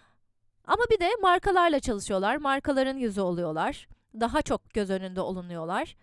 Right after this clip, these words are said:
oluyorlar. Ve aslında hiçbir düşünceleri olmamalarına rağmen insanlar bunları örnek alıyorlar. Yaptıkları doğru düzgün bir açıklama yok.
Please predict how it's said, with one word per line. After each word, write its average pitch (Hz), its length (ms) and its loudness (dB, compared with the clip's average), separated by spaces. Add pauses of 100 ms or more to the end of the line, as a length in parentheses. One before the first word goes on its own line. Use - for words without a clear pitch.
(120)
oluyorlar. 185 640 -2 (680)
Ve 277 100 0 (120)
aslında 330 400 0
hiçbir 381 400 -2
düşünceleri 220 480 -2
olmamalarına 190 720 0
rağmen 311 280 -2
insanlar 269 560 -4
bunları 247 240 0
örnek 269 400 0
alıyorlar. 160 420 -2 (300)
Yaptıkları 285 560 -2
doğru 294 200 4
düzgün 233 280 -4
bir 226 100 -2
açıklama 226 440 -4
yok. 320 160 2